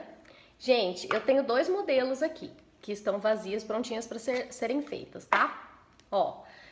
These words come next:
tem uma da Nuke e uma da Ninette. Eu vou usar essa daqui da Ninette porque ela é maior e mais fácil de ser mostrada no vídeo, tá?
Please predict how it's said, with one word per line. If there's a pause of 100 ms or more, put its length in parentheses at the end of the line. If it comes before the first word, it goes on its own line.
(100)
tem
uma
da
Nuke (480)
e
uma
da
Ninette.
Eu
vou
usar
essa
daqui
da
Ninette
porque
ela
é
maior
e
mais
fácil
de
ser
mostrada
no
vídeo,
tá?